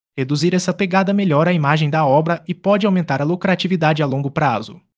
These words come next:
Quais materiais geram mais pegada de carbono oculta no transporte de materiais de construção?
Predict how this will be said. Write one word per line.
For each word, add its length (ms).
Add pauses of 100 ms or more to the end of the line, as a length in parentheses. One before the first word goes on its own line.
(160)
Quais 220
materiais 520
geram 260
mais 240
pegada 400
de 100
carbono 420
oculta 320
no 140
transporte 560
de 100
materiais 520
de 120
construção? 840